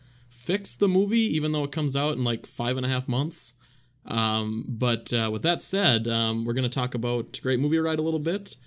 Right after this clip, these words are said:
Um, I didn't watch it until the night before it came out, 'cause Mark had been working on it for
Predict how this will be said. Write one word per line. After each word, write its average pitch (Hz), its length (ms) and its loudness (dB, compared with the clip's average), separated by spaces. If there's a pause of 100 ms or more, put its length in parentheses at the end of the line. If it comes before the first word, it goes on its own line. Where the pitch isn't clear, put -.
(400)
Um, 104 540 -2 (120)
I 131 460 4 (200)
didn't 123 260 2
watch 113 280 0
it 123 80 2
until 110 680 -2
the 120 260 -4
night 113 320 -2
before 127 460 0
it - 100 -6
came 113 240 0
out, 107 300 -4
'cause 120 160 -2
Mark 113 180 0
had 123 80 0
been 113 140 0
working 113 240 -2
on 110 180 -2
it 110 160 -6
for 110 340 -2